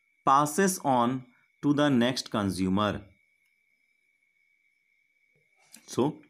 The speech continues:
we can understand it by the fact that only a very small amount of solar energy is absorbed in the food chain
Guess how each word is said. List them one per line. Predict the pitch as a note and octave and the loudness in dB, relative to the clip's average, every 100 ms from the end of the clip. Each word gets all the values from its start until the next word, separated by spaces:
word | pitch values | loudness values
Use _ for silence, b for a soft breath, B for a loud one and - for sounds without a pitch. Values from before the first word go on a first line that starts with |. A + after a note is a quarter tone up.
| _ - | _ -6
we | G2 | -4
can | G2+ A2 A2 | -2 -4 -4
understand | A2 G#2+ - C3+ D3+ C3+ | -4 -4 -4 -4 0 -2
it | C3+ - _ _ _ _ | -2 -10 _ _ _ _
by | F#2+ F#2+ | -6 -4
the | G#2 | -6
fact | G2+ C3+ A#2+ A#2+ b b b | -4 -4 -6 -10 b b b
that | G#2+ G#2 | -8 -6
only | G#2 A#2 C3+ D#3 | -2 0 2 2
a | D3 | 0
very | C3 C3 C#3+ | 0 0 0
small | C#3+ C3 C3 D3+ F3 | 0 -2 0 0 0
amount | D#3+ B2+ A2 G2+ A2 - _ _ _ _ _ _ _ - | 0 -2 -2 -4 -6 -12 _ _ _ _ _ _ _ -10
of | G#2 G#2 | -10 -2
solar | C#3+ C#3 D#3+ E3+ | 0 2 2 2
energy | C#3 C3 A#2+ C#3 | 0 -2 0 2
is | C#3 B2+ | 2 -2
absorbed | G#2+ F#2+ F2+ G#2 G2 A2+ A2+ _ _ _ - | -6 -6 -4 -2 -2 -4 -8 _ _ _ -8
in | C3+ D3 | -2 -2
the | D#3+ | -2
food | - D#3 E3+ E3+ | -2 4 4 2
chain | - A2 D#2+ | 0 0 -2